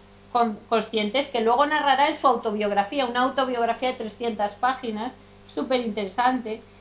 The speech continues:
dice que, mm, modela su presentación pública y específica, diseñada, decidida y prevista, eh, que la apuntala con postales,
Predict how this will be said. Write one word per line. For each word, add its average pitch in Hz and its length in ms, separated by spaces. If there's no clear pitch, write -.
dice 233 480
que, 254 380
mm, 202 1000
modela 240 460
su 277 120
presentación 240 520
pública 277 420
y 269 40
específica, 254 600
diseñada, 247 500
decidida 247 400
y - 20
prevista, 208 600
eh, 196 480
que - 80
la 180 100
apuntala 196 540
con 202 220
postales, 254 680